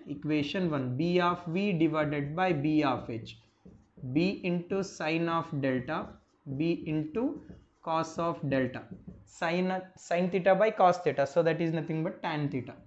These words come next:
or tan of delta here. B of V is eq-,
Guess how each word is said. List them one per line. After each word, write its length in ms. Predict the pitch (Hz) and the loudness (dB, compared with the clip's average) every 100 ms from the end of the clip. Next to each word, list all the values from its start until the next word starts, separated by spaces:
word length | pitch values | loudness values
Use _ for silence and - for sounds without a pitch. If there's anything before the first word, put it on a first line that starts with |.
| - _ _ - | -20 _ _ -6
or 180 | 170 185 - | -4 -6 -6
tan 280 | 143 139 165 | -4 -4 -4
of 160 | 285 285 139 | -6 -6 -6
delta 300 | 123 117 117 | -4 -4 -6
here. 260 | 113 120 120 - - _ _ _ _ _ - - 127 | -10 -10 -12 -16 -20 _ _ _ _ _ -20 -10 -2
B 240 | 156 180 | 0 2
of 220 | 185 180 180 | 2 0 -2
V 380 | 139 156 151 147 | 2 4 6 4
is 120 | 127 | 4
eq-, 200 | 131 | 0